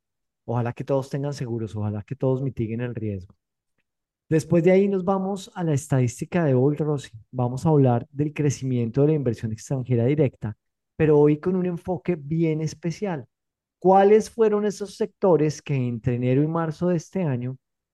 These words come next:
en lugar de crecer, decrecieron?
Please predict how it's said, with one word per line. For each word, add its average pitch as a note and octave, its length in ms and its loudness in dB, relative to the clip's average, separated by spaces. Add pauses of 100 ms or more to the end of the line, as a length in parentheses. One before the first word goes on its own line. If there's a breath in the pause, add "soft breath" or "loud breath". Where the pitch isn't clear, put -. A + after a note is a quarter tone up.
(200)
en G3+ 300 4
lugar E3+ 360 4
de F3+ 140 -2
crecer, F#3 500 -2 (340)
decrecieron? D3+ 1120 0